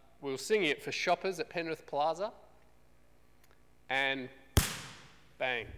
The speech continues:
out I went. Another time I stood up too quickly. Not very shocking, not very spectacular, but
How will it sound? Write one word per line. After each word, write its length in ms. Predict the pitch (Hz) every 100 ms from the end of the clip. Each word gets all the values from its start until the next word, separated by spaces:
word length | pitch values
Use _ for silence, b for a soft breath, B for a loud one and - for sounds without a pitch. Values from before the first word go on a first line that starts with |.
| -
out 200 | 131 131
I 80 | 123
went. 420 | 117 110 113 - - - b b b b b b b
Another 260 | 143 170 196
time 360 | - 185 202 190
I 80 |
stood 320 | 143 - - 185
up 200 | 185 -
too 180 | 202
quickly. 500 | - 220 214 214 277 311 - - - - - - - - - - - - - - - - -
Not 240 | 175 170
very 260 | 160 185 143
shocking, 480 | - 139 - 180 226 - - b b b b - -
not 220 | 151 165
very 200 | 165 156
spectacular, 840 | - 151 151 202 220 - 135 139 139
but 480 | 156 - - -